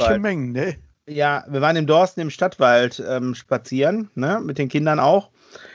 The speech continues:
Speaker 1: Und da, ich weiß nicht, kennst du, ne, den Wald Erfarte kennst du da, ne, oder?
Speaker 2: Ja.
Speaker 1: Ja, und da gibt's dann noch so einen Damm, da ist so ein, ich weiß gar nicht, wie der, das ist irgendwie so ein, so ein Bach, der da noch ist. Ähm, so, und da, um da hinzukommen, musst du halt so einen, so einen kleineren Weg gehen. Und auf dem Hinweg haben wir die Kackhaufen noch alle gesehen, ne?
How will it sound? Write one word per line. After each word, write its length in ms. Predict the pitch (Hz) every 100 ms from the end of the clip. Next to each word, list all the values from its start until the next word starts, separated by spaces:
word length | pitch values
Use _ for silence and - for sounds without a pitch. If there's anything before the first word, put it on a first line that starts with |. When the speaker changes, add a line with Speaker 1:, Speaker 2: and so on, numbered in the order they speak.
| - _
Speaker 1:
Und 260 | - 147 143
da, 260 | 143 143 143
ich 80 |
weiß 140 | 156 143
nicht, 160 | 131
kennst 260 | - 151 -
du, 60 | 107
ne, 140 | 131
den 180 | 170 127
Wald 200 | 135 131
Erfarte 460 | 151 - 156 151
kennst 240 | 143 131 -
du 60 |
da, 180 | 98 95
ne, 200 | 110 180
oder? 340 | 151 147 202 233 _
Speaker 2:
Ja. 400 | - 156 139 110 _ _ _
Speaker 1:
Ja, 260 | 143 131 117 113
und 180 | 131 127
da 60 | 135
gibt's 160 | 143 175
dann 100 | 151
noch 120 | 143
so 60 |
einen 120 | 139 131
Damm, 360 | 131 175 202
da 100 | 165
ist 120 | 135
so 80 | -
ein, 160 | 139 131
ich 120 | 127
weiß 140 | 139
gar 120 | - 139
nicht, 120 | 127
wie 60 |
der, 280 | 131 127 120 131
das 380 | 127 117 117 127
ist 140 | 135
irgendwie 240 | 139 127
so 120 | 123 123
ein, 200 | 120 117
so 100 | 117
ein 80 | 117
Bach, 180 | 123
der 120 | - 107
da 80 |
noch 140 | 104 101
ist. 260 | 101 - _ - - - - - - _
Ähm, 460 | 139 135 131 131 123 _ _ _ _ _ _ _ _ _ _ _ -
so, 140 | 127 139
und 260 | 135 131
da, 400 | 143 147 175 185 123
um 140 | 147
da 120 | 143 160
hinzukommen, 540 | 190 208 143 147 131
musst 180 | 143 -
du 80 | 139
halt 160 | 143
so 100 | 143
einen, 160 | 135 135
so 80 | 127
einen 380 | 131 135 123 -
kleineren 440 | 135 131 127 123
Weg 260 | 120 117 _
gehen. 180 | 101
Und 100 | 110
auf 120 | 127 139
dem 80 |
Hinweg 340 | 139 214 220 190
haben 140 | 180
wir 60 | 175
die 100 | 151
Kackhaufen 480 | 175 - 156 147 147
noch 100 | 135
alle 200 | 131 123
gesehen, 440 | 117 101 95 90
ne? 200 | 98